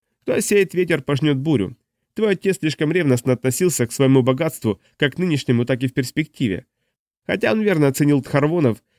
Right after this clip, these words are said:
предвидя, что Холлар в их руках пропадёт впустую». «И в каком мы теперь положении, как семья?»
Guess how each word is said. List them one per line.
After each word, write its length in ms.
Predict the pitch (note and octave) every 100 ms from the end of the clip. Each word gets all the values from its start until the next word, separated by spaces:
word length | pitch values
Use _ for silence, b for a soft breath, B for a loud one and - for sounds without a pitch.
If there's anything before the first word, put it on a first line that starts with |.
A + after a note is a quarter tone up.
| -
предвидя, 400 | C#3 D3 G#3 E3
что 240 | - C#3+
Холлар 460 | C3+ E3 D3+ B2+ -
в 60 | C3
их 160 | C#3
руках 380 | C#3+ C3 D#3+ D#3
пропадёт 420 | - E3+ E3 B2+
впустую». 580 | - A#2+ - A2 G2 F2 _ _ _ _ _ _ _ -
«И 80 | C3
в 60 |
каком 240 | D3+ C#3 A#3
мы 60 |
теперь 260 | A3+ F3+ F#3+
положении, 500 | F3 F3 D#3 A2 F#2
как 180 | F2 A2+
семья?» 400 | - D#3 G#2